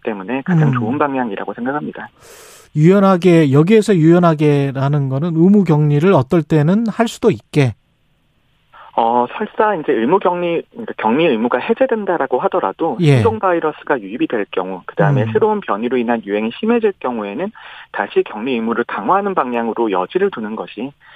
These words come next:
Speaker 1: 가장 바람직한 방향이라고 생각합니다.
Speaker 2: 예. 지금 그 교수님 계속 그 변이 바이러스가 혹시 나올지도 모른다 이런 이야기를 하셨는데 그게,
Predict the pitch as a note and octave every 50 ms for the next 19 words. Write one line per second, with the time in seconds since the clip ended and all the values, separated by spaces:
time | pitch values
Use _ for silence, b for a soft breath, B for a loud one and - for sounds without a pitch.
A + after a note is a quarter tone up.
0 | b b - - - B2 C3 B2 - - G#2+ C#3 D3+ - - - - D3 C#3 B2
1 | F#2+ G2 G#2+ G#2+ G2+ G2 G#2 A2 A2+ C3+ C#3 D3 D#3+ E3+ D#3+ B2+ - B2 - _
2 | _ - D3 C3+ C#3+ C3 A#2+ A2+ A2 G#2 G#2 - B B B B B B B B
3 | - - G3 G#3 A#3 A#3 A3 G#3 G3 F#3+ F3+ E3+ D#3+ D3+ D3+ C#3+ - - - -
4 | F3+ F#3 F#3 F#3 F3+ F3+ F3 E3+ E3+ D#3+ D#3 C#3+ C#3+ C3+ - _ _ _ _ -
5 | - - F#3+ F#3 - A3+ A3 G#3+ G3 D#3+ - - D#3 D3+ - G3 E3 - - _
6 | _ - - _ _ - - D#3+ D#3 D3+ C#3 - - - D#3 F3+ G#3 G#3+ G3+ G3
7 | F#3+ F#3 F#3 F3+ E3 - - - - E3+ E3+ E3 D#3+ D#3+ D3+ - F#3 G3 G3+ F#3+
8 | F#3+ - - - - - G#3+ G3 F3+ D#3 C3 A#2+ B2+ D3 E3 D#3+ - - F#3+ D#3+
9 | C3+ C#3+ D3+ E3 D#3+ D#3 C3+ C3+ D3+ D#3+ E3 D#3 D3 C#3+ C#3+ C#3 D3+ D3+ D#3+ D3+
10 | C#3 A#2+ b b b b b b b b - A3 G#3+ - C#4 C4 G3 D3 C3 C3
11 | C3 D#3 D#3 C#3+ B2+ A2 - - - D#3 E3 F#3 F#3 F#3+ F3 D#3+